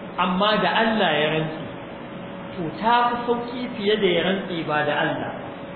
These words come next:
So da idan ya rantsi ba da Allah ba, shirka ne. Ko da wasu siffa ka siffanta ta,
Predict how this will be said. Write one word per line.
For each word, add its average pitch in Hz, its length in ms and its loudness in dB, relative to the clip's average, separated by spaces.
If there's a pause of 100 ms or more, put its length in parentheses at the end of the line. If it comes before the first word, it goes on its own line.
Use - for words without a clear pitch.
(340)
So 214 140 4
da 185 100 2
idan 202 420 0
ya 269 140 2
rantsi 247 400 0
ba 170 160 4
da 165 200 4
Allah 180 300 2 (100)
ba, 117 100 0 (340)
shirka 226 400 -2
ne. - 200 -4 (1300)
Ko 262 200 4
da 220 120 6
wasu - 280 2
siffa 190 360 0
ka 160 80 0
siffanta 139 560 -2
ta, - 120 -6